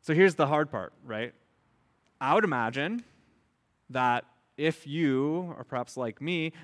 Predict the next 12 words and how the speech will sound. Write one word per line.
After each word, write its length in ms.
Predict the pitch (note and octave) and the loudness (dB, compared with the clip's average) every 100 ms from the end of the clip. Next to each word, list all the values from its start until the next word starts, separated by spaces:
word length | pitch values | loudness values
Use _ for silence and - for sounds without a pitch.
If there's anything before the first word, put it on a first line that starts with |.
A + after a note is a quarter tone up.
| - | -10
there's 220 | B2+ - _ _ | -10 -10 _ _
friends 480 | _ F3 D#3+ C#3+ C3+ | _ 0 2 0 -4
that 140 | B2+ | -6
you 140 | B2 B2 | -6 -4
have 320 | G#2+ F#2 G2+ | -4 -4 -6
in 100 | A2+ | -8
your 120 | A2 | -6
life 540 | G2+ E2+ - - - _ _ _ - | -6 -6 -10 -20 -20 _ _ _ -8
that 200 | A2 - _ | -8 -8 _
have 200 | A2+ - | -16 -14
hurt 320 | - C3 - | -8 -8 -8
you. 240 | G2+ - | -18 -20